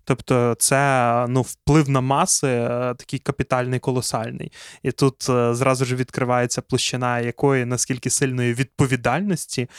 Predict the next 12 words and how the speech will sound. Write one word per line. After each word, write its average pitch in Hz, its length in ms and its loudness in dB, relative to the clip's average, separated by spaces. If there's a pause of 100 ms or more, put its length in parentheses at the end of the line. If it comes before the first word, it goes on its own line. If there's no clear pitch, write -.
(800)
за 120 160 -2
те, 127 180 0
що 120 440 0
хто - 280 -2
має 131 260 2
виступити, 156 720 -2 (520)
а, 123 840 0
на 131 140 2
цій 135 260 0
чи - 160 0
іншій 139 400 0
тематиці, 127 800 -2